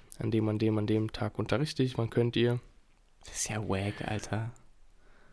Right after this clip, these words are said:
Speaker 1: Ja, das ist wack, aber das funktioniert eigentlich, wenn sie sich melden, was, ähm,
Speaker 2: Ja. Hm.
Speaker 1: offensichtlich bei vielen Fächern noch nicht geschehen ist.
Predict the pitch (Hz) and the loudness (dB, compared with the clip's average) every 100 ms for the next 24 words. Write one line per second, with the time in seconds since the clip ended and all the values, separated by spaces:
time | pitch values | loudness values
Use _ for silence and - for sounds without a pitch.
0 | - - - 226 - 131 170 - 127 127 | -2 4 6 4 6 6 6 6 6 6
1 | - - - _ - - 139 - 117 131 | 2 -4 -14 _ -4 0 2 2 0 2
2 | - 113 117 113 - - - - - - | 2 0 -2 -4 -6 -14 -18 -16 -12 -12
3 | - - - 131 127 123 117 110 - 127 | -14 -18 -2 6 6 6 4 2 4 8
4 | 117 107 104 107 104 104 - - - - | 6 6 2 4 2 2 0 -4 -8 2
5 | 113 113 107 101 90 92 90 90 - - | 4 6 4 2 0 -2 -4 -6 -10 -18
6 | - - - - 95 98 110 113 110 - | -16 -18 -18 -4 0 0 2 0 -2 -2
7 | - 104 120 117 117 - 123 123 120 117 | -2 2 4 4 4 2 0 2 0 0
8 | - - 135 151 - - - 147 127 101 | -4 -2 0 0 0 0 2 2 2 0
9 | 120 - - | -2 -4 -8